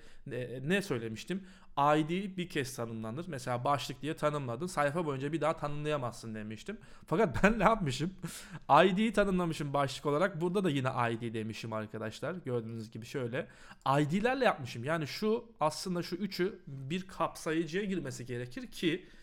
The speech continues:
yani konu olayı bu. Ve ben burada kapsayıcıya sokmak yerine I D'ler yapmışım ve aralarına arkadaşlar B R atmışım. Şu B R'yi kaldırdığımda, ha, boşluk gidiyor. <laughs> Aralarına B R atmışım. Yani margin bottom'u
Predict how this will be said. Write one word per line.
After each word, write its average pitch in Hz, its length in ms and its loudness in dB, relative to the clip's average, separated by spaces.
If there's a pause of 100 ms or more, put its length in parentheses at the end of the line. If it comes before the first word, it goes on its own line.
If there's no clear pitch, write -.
(180)
yani 123 180 -6
konu 180 460 4 (280)
olayı 120 400 -2
bu. 233 180 -2 (540)
Ve 190 100 2
ben 233 180 4
burada 226 180 2
kapsayıcıya 208 440 0
sokmak 214 440 -2
yerine 220 280 -2 (480)
I 147 60 0
D'ler 202 200 4
yapmışım 208 380 0
ve - 160 -2
aralarına 175 720 4 (440)
arkadaşlar 123 720 -2
B 117 200 2
R 147 80 4
atmışım. - 420 -4
Şu 139 160 -10
B 139 140 -4
R'yi 147 140 -4
kaldırdığımda, 143 680 -4 (240)
ha, 110 220 -8
boşluk 131 440 -4
gidiyor. 151 440 -2
<laughs> - 40 -8 (1700)
Aralarına 233 420 10
B 170 140 12
R 202 40 12
atmışım. 127 420 4
Yani 175 280 2
margin 180 640 4
bottom'u 202 600 2